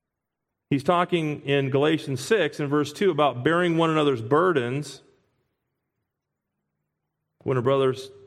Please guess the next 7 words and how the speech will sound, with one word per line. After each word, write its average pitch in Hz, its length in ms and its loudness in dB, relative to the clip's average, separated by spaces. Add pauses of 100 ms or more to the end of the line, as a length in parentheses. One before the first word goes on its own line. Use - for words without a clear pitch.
(140)
in 135 200 0
sin, 170 520 0
we 135 360 -4 (440)
help 190 360 0
to 131 300 0 (1300)
guide 165 380 2
them 123 480 -4